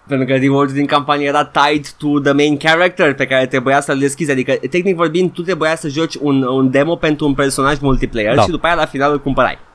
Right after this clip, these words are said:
Speaker 2: Bun, acum, deci acum trebuie să joci doar zece ore.
Speaker 1: Da, au scăzut prețurile, au scăzut, uh, și reward-urile pentru a înlocui personajul respectiv, pentru că, of course, they did. Altfel puteai să cumperi pe Vader, pe Luke și personajul principal.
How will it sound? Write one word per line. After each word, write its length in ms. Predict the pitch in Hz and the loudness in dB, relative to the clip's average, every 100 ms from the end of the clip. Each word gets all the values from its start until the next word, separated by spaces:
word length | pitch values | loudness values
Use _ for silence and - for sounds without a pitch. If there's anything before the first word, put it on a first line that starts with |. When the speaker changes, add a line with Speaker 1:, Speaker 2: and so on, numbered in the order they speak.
| - | -2
Speaker 2:
Bun, 200 | 127 107 | 0 0
acum, 240 | 143 214 | -2 -2
deci 180 | 190 180 | 0 2
acum 120 | 208 | 4
trebuie 200 | 208 185 | 4 2
să 80 | 175 | 2
joci 160 | 165 160 | 2 6
doar 140 | 165 | 6
zece 340 | 147 123 - 107 | 6 2 2 0
ore. 260 | 92 104 - | 0 -4 -4
Speaker 1:
Da, 300 | 196 - - | 0 0 -2
au 160 | - 240 | 2 2
scăzut 340 | - 226 208 | 2 0 0
prețurile, 480 | - 143 135 117 135 | 0 -2 0 -2 0
au 220 | 233 208 | 2 2
scăzut, 400 | 202 185 196 220 | 2 -4 -8 -6
uh, 260 | 202 196 185 | -4 -2 -2
și 160 | - | -2
reward-urile 580 | 185 175 160 156 156 156 | 0 2 2 0 0 0
pentru 340 | 143 151 143 147 | 0 0 0 2
a 180 | 143 143 | 4 4
înlocui 400 | 143 135 139 139 | 2 0 0 0
personajul 420 | 139 135 139 131 | 0 0 -2 0
respectiv, 420 | 131 135 120 113 | -2 -2 -2 -4
pentru 220 | - 110 | -4 -4
că, 80 | 110 | -2
of 100 | 113 | -2
course, 220 | - 117 101 | -2 -4 -2
they 120 | 98 | -4
did. 220 | 95 95 | -4 -2
Altfel 280 | 120 127 127 | -2 0 2
puteai 240 | - 127 | 4 4
să 120 | 123 | 2
cumperi 260 | 120 123 127 | -6 -4 -4
pe 80 | 123 | -4
Vader, 400 | 107 131 123 127 | -2 -2 0 -2
pe 120 | 120 | -2
Luke 260 | 117 127 123 | 0 0 -2
și 120 | 151 | -4
personajul 380 | 131 120 123 117 | -4 -4 -4 -4
principal. 480 | 120 117 110 139 | -4 -4 0 0